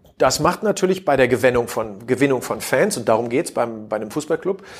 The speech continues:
äh, macht es natürlich total Sinn. Du kannst den, den Fan viel, äh, viel besser ansprechen und eben auch mit, mit ordentlichen, äh, Produkten versorgen. Aber du hattest zu Anfang gefragt, was ist denn eigentlich deine, deine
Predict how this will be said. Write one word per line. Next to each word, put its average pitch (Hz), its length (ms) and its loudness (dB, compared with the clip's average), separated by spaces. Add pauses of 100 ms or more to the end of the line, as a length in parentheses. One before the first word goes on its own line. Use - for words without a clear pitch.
(400)
äh, 143 140 2
macht 170 220 0
es 185 100 -4
natürlich 185 280 0
total 190 320 2
Sinn. 233 120 -2
Du 139 60 -4
kannst 131 240 -8
den, 131 220 -6
den 135 140 -2
Fan 135 280 -2
viel, 147 460 0 (340)
äh, 143 160 2
viel 156 180 2
besser 143 280 4
ansprechen 190 500 0
und 151 160 0
eben 156 160 0
auch 131 120 -2
mit, 147 200 -2 (400)
mit 139 140 2
ordentlichen, 160 600 0 (580)
äh, 147 360 4
Produkten 190 380 -2
versorgen. 101 480 -8 (600)
Aber 170 80 0
du 180 80 8
hattest 190 160 2
zu - 100 -4
Anfang 190 220 0
gefragt, 160 380 -6
was 160 160 -4
ist 170 120 -6
denn 170 80 -4
eigentlich 165 140 -4
deine, 151 260 0
deine 139 720 0